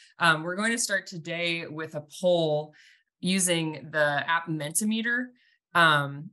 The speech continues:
and so what you'll do is you'll either on your phone or your laptop, you will go to menti.com and enter this code. And Kim just pasted it in the chat as well.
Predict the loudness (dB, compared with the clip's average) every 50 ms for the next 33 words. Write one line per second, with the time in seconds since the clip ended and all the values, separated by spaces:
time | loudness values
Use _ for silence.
0 | _ _ _ _ 2 2 4 6 6 8 8 8 6 6 2 0 0 -2 -2 -2
1 | -2 -2 -2 -4 -4 -2 0 2 2 2 2 2 0 -2 -4 -6 -8 -8 -6 -6
2 | -6 -6 -6 -6 -6 -4 -2 2 2 4 4 4 2 0 -4 -8 -6 -4 -2 0
3 | 0 0 -2 -4 -8 -10 -10 -4 -2 0 0 0 0 -2 -2 -2 -2 -2 -4 -8
4 | -6 -4 -4 -4 -6 -8 -12 -16 -14 -12 -10 -6 -6 -4 -2 0 0 0 0 -2
5 | -4 -4 -4 -6 -6 -6 -4 -4 -4 -6 -4 -2 0 2 2 2 0 -6 -6 -2
6 | 2 2 4 4 4 2 2 0 -2 -4 -6 -6 -6 -6 -8 -8 -6 -4 -2 -2
7 | -4 -4 -4 -2 0 0 2 2 0 0 0 -2 -4 -4 -6 -6 -4 -4 -2 -2
8 | -4 -4 -4 -6 -8 -6 -4 -6 -6 -6 -6 -6 -6 -6 -6 -6 -4 -2 0 0
9 | 0 0 -4 -6 -6 -4 -2 -2 0 -2 -2 -4 -8